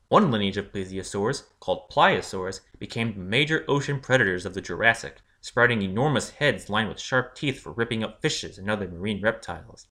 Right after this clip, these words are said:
They too reached impressive sizes, with Pliosaurus funki estimated at twenty-seven feet in length. In the air, the pterosaurs had continued their presence and dominion,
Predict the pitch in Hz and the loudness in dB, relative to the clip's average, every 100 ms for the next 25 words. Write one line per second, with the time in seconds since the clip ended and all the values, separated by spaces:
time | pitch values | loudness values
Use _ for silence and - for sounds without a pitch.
0 | _ - _ - 170 202 220 180 104 - | _ -20 _ 4 4 4 0 2 0 -4
1 | 101 101 104 95 - 92 - - - _ | -6 -6 -8 -6 -4 -4 -4 -16 -20 _
2 | 107 - - 107 98 156 165 - 165 190 | -12 -6 2 4 4 4 4 4 0 -2
3 | - 90 90 104 - 104 98 101 92 - | -2 -2 -2 -2 -2 -2 -2 -2 -4 -8
4 | - 147 165 - 151 95 - 160 - 90 | -4 -2 -2 0 0 0 -6 -6 -6 -10
5 | 90 101 - _ _ _ _ _ _ - | -8 -8 -10 _ _ _ _ _ _ -4
6 | 269 214 104 117 85 90 - - 101 - | 0 2 2 2 2 -2 -8 -14 -12 0
7 | 170 156 - 101 95 - 110 104 147 110 | 6 6 4 -2 -2 -4 -6 -4 -2 0
8 | 98 92 98 95 113 127 113 101 135 170 | -2 -2 -2 -2 -4 -6 -6 -2 0 0
9 | 85 82 | -2 -8